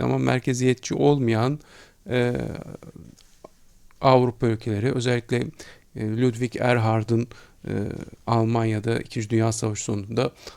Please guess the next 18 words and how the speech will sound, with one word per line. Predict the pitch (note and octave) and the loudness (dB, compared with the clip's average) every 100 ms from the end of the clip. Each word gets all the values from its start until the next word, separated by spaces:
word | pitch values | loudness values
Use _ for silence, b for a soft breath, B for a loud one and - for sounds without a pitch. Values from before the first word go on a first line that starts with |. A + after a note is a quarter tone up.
| B | B
Alman | A2+ A2+ B2 - | -2 0 0 -2
ekonomi | B2 B2 A#2 B2 | -4 0 2 4
mucizesini | A#2+ A2+ G#2 G2+ G#2 - G#2+ A2 D3 | 4 4 2 -2 -6 -4 -4 -4 -4
yaratması, | G#2 G2+ - G2 - B2+ C#3 B B B B A#2 | -4 -4 -6 -8 -4 -2 -2 B B B B -8
e, | A2+ | -6
bu | A#2 | -6
tamamen | - B2 B2 G#2+ A#2 C3+ | -2 -2 0 -2 -2 -4
işte | A#2 - B2+ - - A#2+ | -8 -4 -6 -6 -14 -4
verinin, | A#2+ B2 B2 A2+ B2 D#3 - B B B C3+ | 0 2 4 2 2 0 -4 B B B -2
bilginin | C3+ C3+ A#2+ A#2 C#3+ F3 C#3+ | 2 2 2 2 2 0 0
dağılması | B2+ B2+ B2+ B2+ A#2+ - F3 | 2 4 4 2 0 -2 -2
ve | D#3 | -2
serbest | - C3 C3 D#3+ D#3 - | -2 -2 2 0 0 -4
piyasa | B2 A2 - - - b b b | -2 -2 -4 -8 -10 b b b
olmasıyla | - B2 A2+ A2 - B2+ C3 D3+ - | -4 -2 -2 -4 -4 -4 -4 -6 -4
olmuş | B2+ B2+ C3+ D3 - | -2 -2 -4 -8 -8
bir | |
şey. | - - - | -6 -6 -8